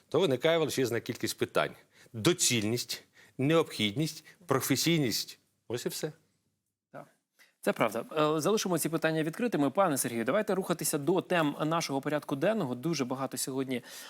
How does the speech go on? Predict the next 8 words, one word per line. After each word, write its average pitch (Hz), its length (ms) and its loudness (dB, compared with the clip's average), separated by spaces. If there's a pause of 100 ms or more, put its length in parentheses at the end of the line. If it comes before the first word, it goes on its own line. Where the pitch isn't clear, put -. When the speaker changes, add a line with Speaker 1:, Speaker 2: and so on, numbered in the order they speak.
(180)
Speaker 2:
заяв 151 380 2
пролунало 151 420 4
в 135 60 -2
контексті 147 440 0
мобілізації. 143 680 0
Ну, 147 100 2
відзначився 156 640 0
сьогодні 139 680 0